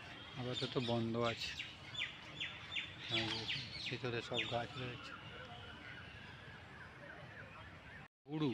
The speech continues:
সাত্ত্বিক, বৈদিক জ্যোতিষশাস্ত্র অনুসারে বৃহস্পতিকে নয়টি গ্রহের মধ্যে সবচেয়ে বড়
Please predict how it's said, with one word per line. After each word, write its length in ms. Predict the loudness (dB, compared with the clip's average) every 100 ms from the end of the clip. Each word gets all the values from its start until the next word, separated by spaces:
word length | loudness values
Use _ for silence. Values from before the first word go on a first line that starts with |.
| 2 -6 -10 -10 -2 2
সাত্ত্বিক, 500 | 12 12 12 8 8 6 -12 -12 -12 -12 -12 -12 -10 -8 -8 -4 0 10
বৈদিক 400 | 12 12 12 10 6 -2 -2 0 0 2 4 4 6
জ্যোতিষশাস্ত্র 760 | 6 10 10 12 12 12 10 10 12 10
অনুসারে 460 | 10 12 12 12 12 6 -12 -12 -12 -12 -6 6
বৃহস্পতিকে 560 | 8 8 8 10 12 12 12
নয়টি 280 | 12 12 10
গ্রহের 280 | 12 12 12 12
মধ্যে 180 | 8 8 8
সবচেয়ে 360 | 8 10 12 12
বড় 180 | 12